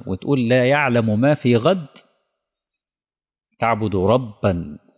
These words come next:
جاهلًا؟ تعبد ربًا إيه؟ إيه الرب اللي أنت بتعبده؟ ففهمتوا المعنى ده؟ مهم قوي،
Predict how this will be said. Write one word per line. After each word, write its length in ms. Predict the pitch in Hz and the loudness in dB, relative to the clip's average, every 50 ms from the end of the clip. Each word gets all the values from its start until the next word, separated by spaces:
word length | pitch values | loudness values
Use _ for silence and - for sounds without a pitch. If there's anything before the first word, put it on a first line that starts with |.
| _ _ _ - | _ _ _ -8
جاهلًا؟ 720 | 107 95 104 117 123 143 151 127 147 175 220 240 269 294 _ _ _ _ _ _ _ _ _ _ _ _ _ - | -6 0 2 4 4 4 4 2 0 -2 -2 -4 -6 -8 _ _ _ _ _ _ _ _ _ _ _ _ _ -4
تعبد 360 | 120 110 107 104 101 104 98 | -2 -2 -2 -2 -2 -2 0
ربًا 580 | 98 101 117 131 139 135 107 101 - 92 85 - - - | 0 2 2 0 0 -2 -8 -8 -8 -8 -8 -8 -6 -4
إيه؟ 120 | 127 139 - - | -4 -4 -4 -2
إيه 160 | 135 165 196 | 0 0 0
الرب 380 | 196 160 139 156 190 175 135 127 | 0 0 0 0 0 0 -2 -4
اللي 160 | 117 117 147 | -2 -2 -4
أنت 160 | 180 - - | -6 -6 -10
بتعبده؟ 560 | - - - 98 87 101 - 233 233 - - _ _ _ _ _ _ _ - | -10 -6 -6 -6 -6 -6 -6 -8 -8 -8 -12 _ _ _ _ _ _ _ -12
ففهمتوا 600 | - 78 - - - 120 143 143 - 135 120 - | -12 -12 -10 -6 -4 -4 -4 -4 -4 -8 -10 -10
المعنى 420 | 90 90 95 110 127 127 110 101 | -8 -6 -4 -4 -2 -2 -4 -4
ده؟ 120 | 92 123 | -4 -2
مهم 520 | 131 123 104 95 110 135 139 123 104 101 - - | -2 -2 -2 -2 -2 -2 -2 -2 -4 -6 -4 -2
قوي، 260 | 143 147 143 113 101 | -2 0 0 -2 -6